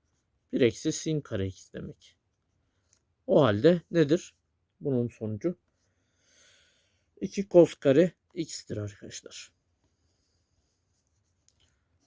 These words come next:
Bu da E şıkkı olmuş oluyor. Şu soruya geldiğimizde arkadaşlar,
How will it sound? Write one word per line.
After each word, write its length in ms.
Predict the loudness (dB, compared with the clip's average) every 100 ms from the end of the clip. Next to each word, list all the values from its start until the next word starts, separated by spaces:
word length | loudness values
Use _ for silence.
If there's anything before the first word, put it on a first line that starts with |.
| _ _ _
Bu 160 | -6 -2
da 220 | -2 -2 _ _ -20 -20 -20 _
E 180 | -2 -2
şıkkı 400 | -4 -14 -14 -12
olmuş 300 | -12 -14 -14
oluyor. 240 | -12 -12 -14 _ _ _ _ -20 _ _ -20 -20 _ _ -20 -20 -20 _ _ -20 _ _ -20 -20 -20 _ _
Şu 420 | -20 -16 -8 -6
soruya 380 | 2 6 6 6
geldiğimizde 680 | 6 4 4 0 0 2 4
arkadaşlar, 720 | 4 2 -2 0 -4 -4